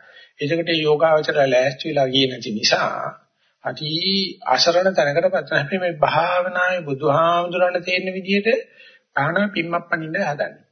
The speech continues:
නමුත් යෝගාවචරය බල-, බලාපොරොත්තු වෙන්නේ සම්මත ලෝකේ ඉන්න, එහෙම නැත්නම් සම්ප්‍රදායේ ඉන්න කෙනා නිත්‍ය, සුඛ, සුභ දෙයක්.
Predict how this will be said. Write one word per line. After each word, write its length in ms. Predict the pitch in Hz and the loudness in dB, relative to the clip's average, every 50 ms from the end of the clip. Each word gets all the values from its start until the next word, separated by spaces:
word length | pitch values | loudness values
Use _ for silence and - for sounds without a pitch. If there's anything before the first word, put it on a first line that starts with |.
| _ _ _ _ _ _ _ _ _ _ _ _ _ _ _ _ _ _ _ _ _ _ _ _ _ _ _ _ _ _ _ _ _ _ _ _ _ _ _ _ _ _ _ _ _ _ _ _ _ _ _ - | _ _ _ _ _ _ _ _ _ _ _ _ _ _ _ _ _ _ _ _ _ _ _ _ _ _ _ _ _ _ _ _ _ _ _ _ _ _ _ _ _ _ _ _ _ _ _ _ _ _ _ -6
නමුත් 200 | 139 151 185 175 | -6 -4 -4 -6
යෝගාවචරය 680 | - 135 135 147 151 185 202 214 208 208 202 - - 185 180 175 170 165 - - - - | -6 -2 0 2 4 4 6 4 4 2 0 0 2 4 4 4 2 0 -4 -8 -10 -10
බල-, 320 | 143 139 139 139 139 - | -4 0 0 2 2 0
බලාපොරොත්තු 580 | 127 127 127 131 135 127 135 131 135 131 - - | 2 2 4 4 4 2 0 -4 -4 -4 -6 -8
වෙන්නේ 580 | 104 101 110 113 117 123 117 101 87 87 104 127 185 - - - _ _ _ _ _ _ _ _ _ _ _ - - - - - | -6 -6 -6 -6 -8 -10 -10 -8 -6 -6 -4 -4 -4 -6 -8 -12 _ _ _ _ _ _ _ _ _ _ _ -18 -16 -12 -10 -8
සම්මත 480 | - - - 113 104 123 131 131 123 139 | -8 -6 -8 -8 -6 -6 -6 -4 -2 0
ලෝකේ 380 | 120 131 131 123 123 117 113 | 2 2 2 0 0 -4 -8
ඉන්න, 240 | 104 110 131 143 143 - 80 80 87 101 135 180 247 - - _ _ _ _ _ _ _ _ _ _ _ _ _ _ | -6 -6 -4 -2 -2 -2 -2 -4 -4 -2 -4 -4 -4 -6 -12 _ _ _ _ _ _ _ _ _ _ _ _ _ _
එහෙම 200 | - - 113 113 | -20 -20 -14 -12
නැත්නම් 520 | 117 110 110 113 - - 113 110 107 104 98 - | -10 -10 -10 -8 -6 -4 -4 -2 -4 -6 -10 -4
සම්ප්‍රදායේ 640 | - - 120 127 135 139 147 143 156 151 143 135 | 0 0 0 2 2 0 2 4 4 4 4 2
ඉන්න 160 | 131 139 160 170 | 0 0 0 0
කෙනා 400 | - 196 196 147 101 113 147 196 208 - - - - - - - | 0 -2 -2 -2 0 0 -2 -2 -4 -10 -16 -16 -16 -16 -14 -10
නිත්‍ය, 460 | - 143 143 160 160 - - - - 202 202 | -4 -2 -2 -2 -2 -6 -6 -2 0 2 2
සුඛ, 300 | 180 170 160 147 - 202 196 | 2 0 -2 -2 0 2 2
සුභ 320 | 190 - 160 160 170 220 | 2 2 0 2 2 2
දෙයක්. 320 | 220 208 190 - - - | 4 4 2 2 0 -2